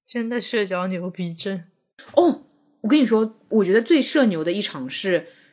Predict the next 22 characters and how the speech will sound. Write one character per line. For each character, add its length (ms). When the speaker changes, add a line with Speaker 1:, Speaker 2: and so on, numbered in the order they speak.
Speaker 2:
还 180
是 140
有 160
人 160
助 160
攻 200
的。 180
就 80
那 120
天 160
我 160
在 560
吧 160
台 400
那 80
边 220
看 560
你 140
送 200
我 120
那 120
个 200